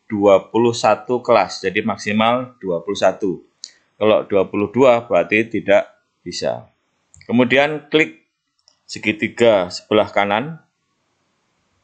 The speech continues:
Perhatikan di sini ada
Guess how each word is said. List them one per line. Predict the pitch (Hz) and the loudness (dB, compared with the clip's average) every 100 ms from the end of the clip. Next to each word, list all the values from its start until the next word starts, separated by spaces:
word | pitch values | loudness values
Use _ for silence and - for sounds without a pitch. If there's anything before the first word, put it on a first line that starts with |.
| _ _ _ _ _ _ _ _ _ _ _ _ _ _ _ _ _ _ _ _ _ _ _ _ _ _ _ - - - _ _ | _ _ _ _ _ _ _ _ _ _ _ _ _ _ _ _ _ _ _ _ _ _ _ _ _ _ _ -20 -20 -20 _ _
Perhatikan | 90 95 101 131 131 | -4 -2 0 0 0
di | 104 | -4
sini | 110 110 135 | -2 0 0
ada | 104 101 98 123 135 131 | 0 0 0 0 0 -6